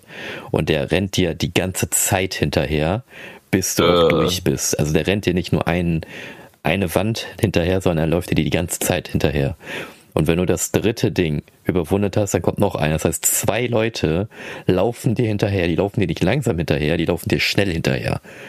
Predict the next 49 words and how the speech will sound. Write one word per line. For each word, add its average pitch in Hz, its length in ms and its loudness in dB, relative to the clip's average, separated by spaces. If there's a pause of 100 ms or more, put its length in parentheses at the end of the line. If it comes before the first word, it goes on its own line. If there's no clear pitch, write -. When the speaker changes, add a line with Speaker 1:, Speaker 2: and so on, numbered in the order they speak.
(560)
Speaker 1:
Das - 140 -2
heißt, 107 160 -2
du - 40 -6
kannst 90 220 -2
Speaker 2:
Ach, - 60 -4
Speaker 1:
es - 60 -6
gar 113 200 0
Speaker 2:
du - 60 -4
Speaker 1:
nicht 85 100 -6
mehr 85 140 2
Speaker 2:
Schande. 85 440 0
Speaker 1:
schaffen. 87 60 -10 (680)
Speaker 2:
Und, 107 220 0 (220)
und 107 100 2
weißt 127 200 2
du, 165 60 4
was 135 80 0
ich - 40 -2
mir 135 100 4
auch 139 60 4
noch 143 140 4
vorstellen 113 460 2
kann? 107 400 0 (260)
Stell 156 180 0
mal 160 140 2
vor, 143 280 2
wir 123 120 2
haben 131 160 0
jetzt 139 120 0
so 127 60 -4
eine 117 80 2
Runde, 135 320 2
wo 120 60 2
am 107 120 2
Ende, 131 220 -4
äh, - 560 -6
im 107 100 -6
Finale 117 440 0
zehn 110 240 2
Leute 135 320 2
sind 156 280 -4
und 117 140 -2
von 113 140 2
diesen 156 200 -6
zehn 147 220 -2
Leuten 131 320 2
gewinnen 110 300 2
fünf. 85 360 -2 (580)
Speaker 1:
Ja. 107 200 -6